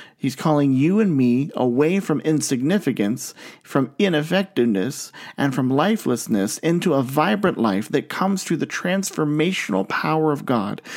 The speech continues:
James is warning us to avoid stagnation, which comes from deception, and he's calling us into true life that results from encountering God through his word, through listening and doing. So if you're looking for meaning,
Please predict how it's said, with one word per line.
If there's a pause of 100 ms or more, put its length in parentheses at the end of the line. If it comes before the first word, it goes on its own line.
(280)
James
is
warning
us (260)
to
avoid
stagnation,
which
comes
from
deception, (360)
and
he's (260)
calling
us
into
true
life
that
results
from
encountering
God (280)
through
his
word, (360)
through
listening
and
doing. (840)
So
if
you're
looking
for
meaning,